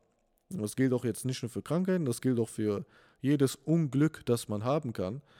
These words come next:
Das mit dem richtigen Mindset ist ein Unglück, du kannst das ganz anders wahrnehmen. Wenn jetzt dir was Schlechtes passiert und du denkst dir als erstes, „Oh, was hab ich für ein Pech?“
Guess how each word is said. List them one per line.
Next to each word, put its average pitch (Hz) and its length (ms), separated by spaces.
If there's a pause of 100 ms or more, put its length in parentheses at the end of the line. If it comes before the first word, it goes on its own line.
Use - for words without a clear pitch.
(260)
Das 117 260
mit 127 160
dem 120 140
richtigen 127 420
Mindset 127 500
ist 120 100
ein 123 140
Unglück, 139 460 (760)
du - 80
kannst 147 220
das 131 140 (120)
ganz 208 320
anders 165 460 (120)
wahrnehmen. 120 680
Wenn 123 200
jetzt 147 200
dir 151 80
was 147 100
Schlechtes 185 360
passiert 185 460
und 135 80
du 127 100
denkst 151 240
dir 135 100
als 127 100
erstes, - 420 (100)
„Oh, 90 60
was 101 140
hab 127 140
ich 123 120
für - 80
ein 101 120
Pech?“ 151 400